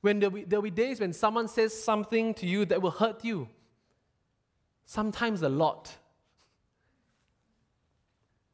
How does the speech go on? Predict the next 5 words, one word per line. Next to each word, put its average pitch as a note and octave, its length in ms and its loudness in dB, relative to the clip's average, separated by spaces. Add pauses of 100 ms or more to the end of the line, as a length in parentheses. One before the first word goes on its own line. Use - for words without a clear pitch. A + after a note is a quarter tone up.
(1160)
Please A3+ 380 0
know E3+ 260 0
that C#3 160 -6
just A3+ 260 -4
because - 520 -4